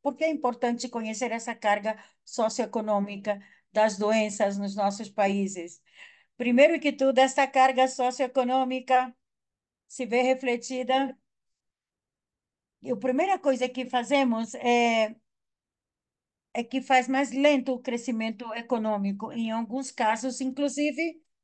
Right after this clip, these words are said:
pode parar o crescimento econômico dos nossos países. Por quê? Primeiro, o que temos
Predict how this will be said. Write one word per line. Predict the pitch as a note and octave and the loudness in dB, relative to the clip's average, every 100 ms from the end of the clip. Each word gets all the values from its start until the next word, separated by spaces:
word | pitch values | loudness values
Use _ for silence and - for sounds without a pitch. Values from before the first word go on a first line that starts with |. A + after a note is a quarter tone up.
| _ _ | _ _
pode | B3 C4 C#4 | 4 4 2
parar | B3 A#3 D4+ C#4 | 4 6 6 6
o | B3 | 4
crescimento | A3 G#3+ A#3 G3+ A3 | -2 -6 -6 -6 -4
econômico | B3 C4+ A#3 B3 G#3+ G#3+ | -2 0 0 -2 -4 -4
dos | G3+ G#3+ | -6 -4
nossos | G3+ G3+ A3 | -4 -4 -4
países. | G#3+ F#3+ F#3 F#3+ G3 | -2 0 -2 -4 -6
Por | G#3 G3+ | -6 0
quê? | C#4+ A#3+ G3 - _ _ _ _ | 2 2 0 -16 _ _ _ _
Primeiro, | G#3+ A3+ B3+ G3 G3 | -4 2 2 2 -2
o | A#3+ | -6
que | - | -8
temos | C#4 C#4 C#4+ D#4+ C#4 C4+ - | 2 4 4 4 0 -2 -8